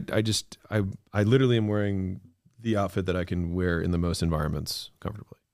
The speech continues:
So, like, I can wear this to the pool, I can wear this to the gym, I can wear this to this podcast, I can go out to dinner 'cause I just throw a flannel on top of it, I'm good to go. Um, and also we're in Vegas, and so it's hot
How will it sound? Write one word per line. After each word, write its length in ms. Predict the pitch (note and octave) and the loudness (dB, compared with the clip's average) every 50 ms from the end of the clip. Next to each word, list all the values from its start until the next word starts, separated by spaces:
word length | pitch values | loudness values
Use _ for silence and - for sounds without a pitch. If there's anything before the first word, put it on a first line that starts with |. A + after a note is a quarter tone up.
| _ _ | _ _
So, 160 | _ - - F2 | _ -4 -2 0
like, 160 | F2 E2+ - | 0 0 0
I 80 | F#2 F#2 | -2 -2
can 240 | - - F2 F2 E2+ | -2 -2 -2 -2 -2
wear 120 | F2+ F2 | -2 -2
this 120 | F2 F2+ - | -4 -4 -6
to 60 | - | -6
the 60 | - | -2
pool, 300 | - - B2 A#2+ A2 G#2+ - | 2 4 6 6 6 4 2
I 40 | |
can 100 | A2 - F2 | 0 -4 -4
wear 80 | F2+ | -4
this 100 | - - | -6 -8
to 60 | - - | -10 -12
the 80 | - | -6
gym, 340 | - - F#2+ F#2 F2+ F2+ F2+ - | -2 2 2 4 2 2 0 -2
I 40 | - | -6
can 100 | - - | -6 -6
wear 80 | F#2 F2+ | -6 -6
this 120 | - - | -6 -8
to 80 | - - | -10 -12
this 60 | - | -6
podcast, 540 | - - E2+ F2 F2 F2+ F2+ E2+ F#2 - - - | -2 -2 -2 0 -2 -2 -2 -2 -4 -6 -8 -6
I 100 | - F2+ | -6 -4
can 100 | F2+ - F2 | -4 -2 0
go 100 | F2 F2 | 0 0
out 100 | E2+ E2+ | 0 -2
to 60 | - | -2
dinner 260 | F2+ F#2 F#2+ F2+ F2 F2 | 0 2 2 2 2 0
'cause 100 | - E2+ | -2 -4
I 60 | F2 | -6
just 120 | F2 - | -6 -4
throw 100 | - F#2 F#2 | -4 -4 -4
a 20 | F2+ | -2
flannel 300 | - F2 F2 F2+ F#2 F#2 | -2 -2 -2 -2 -2 -2
on 80 | F#2 | -2
top 200 | - - - - - | -4 -4 -4 -4 -4
of 100 | - - | -6 -6
it, 160 | F2+ - - - - | -6 -6 -8 -12 -16
I'm 60 | - | -16
good 100 | - - | -12 -12
to 60 | - | -10
go. 300 | - - - - - - - _ _ _ _ _ _ _ _ _ _ - | -10 -8 -8 -8 -10 -12 -16 _ _ _ _ _ _ _ _ _ _ -8
Um, 400 | - E2 E2+ D#2+ D2+ D#2 F2+ - - _ _ _ _ _ _ _ _ _ _ _ _ _ _ _ _ _ _ _ _ | -6 -4 -2 -2 -4 -4 -6 -10 -12 _ _ _ _ _ _ _ _ _ _ _ _ _ _ _ _ _ _ _ _
and 280 | - F#2 F2+ F2 F2 - - _ _ _ _ | -4 -2 -2 -2 -2 -6 -8 _ _ _ _
also 320 | - F#2+ F#2+ - F#2+ F2+ F2 | -4 -2 0 2 2 2 2
we're 240 | E2 - F#2+ F#2 | 0 0 0 0
in 80 | F2+ E2+ | 2 2
Vegas, 340 | D#2+ F2 E2+ E2 E2 - - | 0 0 0 0 -2 -2 -4
and 120 | - F#2 | -4 -4
so 100 | - - | -2 -2
it's 120 | E2+ E2+ - | -4 -4 -2
hot 320 | - E2+ E2+ D#2+ - - | -2 -2 -2 -2 -4 -8